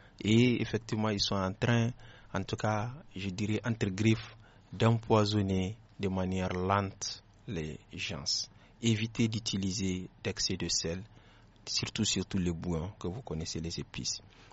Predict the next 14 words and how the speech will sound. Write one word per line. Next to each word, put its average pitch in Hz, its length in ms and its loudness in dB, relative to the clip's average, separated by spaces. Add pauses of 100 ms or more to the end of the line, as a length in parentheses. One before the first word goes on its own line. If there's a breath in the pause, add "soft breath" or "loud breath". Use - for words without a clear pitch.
Évitez 131 360 4
de 143 100 4
prendre 127 320 0
des 113 160 0
choses 113 280 0
qui - 120 -4
sont - 160 -2
trop 110 220 2
huileuses, 87 360 0
surtout - 260 -2
les 123 120 8
mauvaises 90 420 4
huiles. 78 280 0 (340 soft breath)
Malheureusement, 110 680 4